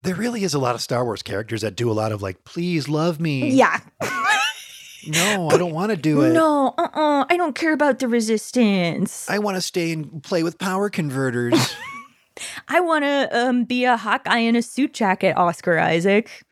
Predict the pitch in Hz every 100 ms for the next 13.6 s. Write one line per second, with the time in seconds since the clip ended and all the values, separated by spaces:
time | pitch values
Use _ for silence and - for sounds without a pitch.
0 | - 143 156 104 82 - 131 110 165 190
1 | 151 127 113 92 82 - 127 120 113 127
2 | 98 101 127 92 76 76 - - - -
3 | - - 147 151 139 123 120 _ _ _
4 | 156 175 196 165 156 139 - 131 113 104
5 | 104 104 98 101 104 107 107 - 123 107
6 | 107 117 107 - 120 - 107 98 110 98
7 | 98 101 92 - 117 113 107 107 107 123
8 | - 120 120 120 120 - 113 110 95 -
9 | - - - - 113 117 117 120 113 110
10 | 113 113 110 120 117 135 165 - - -
11 | _ 117 110 104 98 107 127 127 131 113
12 | 120 117 120 120 - 127 120 127 120 120
13 | 117 117 117 117 117 113